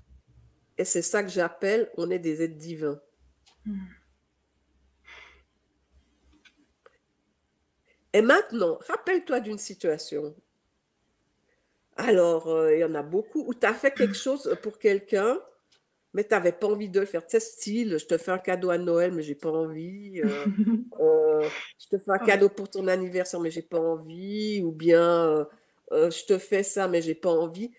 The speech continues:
Speaker 1: Rappelle-toi une situation où t'as fait quelque chose pour quelqu'un et t'avais pas envie. Mais tu
Speaker 2: Hmm.
Speaker 1: l'as fait.
Speaker 2: Ok, je l'ai.
Speaker 1: Comment c'est dans ton cœur ?
Speaker 2: C'est fermé, c'est, euh, énervé, c'est, euh,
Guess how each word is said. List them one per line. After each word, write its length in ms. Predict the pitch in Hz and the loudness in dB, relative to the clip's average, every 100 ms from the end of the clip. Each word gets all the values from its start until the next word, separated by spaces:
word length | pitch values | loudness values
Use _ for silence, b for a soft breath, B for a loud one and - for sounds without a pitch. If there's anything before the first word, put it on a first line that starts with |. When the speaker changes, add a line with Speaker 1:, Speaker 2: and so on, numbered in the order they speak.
| b - | b -2
Speaker 1:
Rappelle-toi 380 | 277 285 277 | 0 2 2
une 60 | 254 | -2
situation 480 | 247 240 226 226 294 | -2 0 0 2 -4
où 60 | |
t'as 160 | 294 185 | -2 -4
fait 180 | - 247 | -4 -6
quelque 200 | 233 226 | -6 -4
chose 200 | 233 - | -6 -6
pour 140 | 208 | -10
quelqu'un 300 | - 190 233 | -4 -2 0
et 80 | 226 | 0
t'avais 220 | 196 156 | -2 -4
pas 200 | 156 185 170 | -4 -4 -2
envie. 400 | 165 156 156 156 _ _ _ _ _ _ - | -2 -4 -10 -18 _ _ _ _ _ _ 4
Mais 120 | 220 | 6
tu 120 | 208 | 6
Speaker 2:
Hmm. 40 | 190 | 4
Speaker 1:
l'as 140 | 160 | 2
fait. 300 | 175 175 175 190 - _ _ _ _ _ _ _ _ _ _ _ _ _ _ _ _ _ _ _ _ _ _ _ _ _ 214 | -2 -4 -4 -6 -20 _ _ _ _ _ _ _ _ _ _ _ _ _ _ _ _ _ _ _ _ _ _ _ _ _ 0
Speaker 2:
Ok, 180 | 208 190 190 - _ - | 0 0 -4 -16 _ -10
je 120 | 202 | -8
l'ai. 220 | 185 175 - _ _ _ _ _ b b b b b _ _ _ _ _ _ _ _ _ | -8 -10 -14 _ _ _ _ _ b b b b b _ _ _ _ _ _ _ _ _
Speaker 1:
Comment 260 | 277 262 214 | 2 2 2
c'est 160 | 214 | -2
dans 140 | 175 165 | -4 -8
ton 220 | - 165 | -8 -12
cœur ? 400 | 165 165 160 160 _ _ _ _ b b b b b b b b b b b b b b _ _ _ _ - | -8 -8 -8 -12 _ _ _ _ b b b b b b b b b b b b b b _ _ _ _ -14
Speaker 2:
C'est 300 | - - 220 | -8 -2 -2
fermé, 720 | - - 269 262 247 247 254 | -2 0 4 6 6 6 2
c'est, 480 | - - 214 196 185 | 0 4 6 6 4
euh, 260 | 175 175 170 | 0 -2 0
énervé, 680 | 247 233 220 196 202 202 | 2 4 2 2 2 2
c'est, 340 | 202 - 180 | 0 -8 -14
euh, 40 | 180 | -14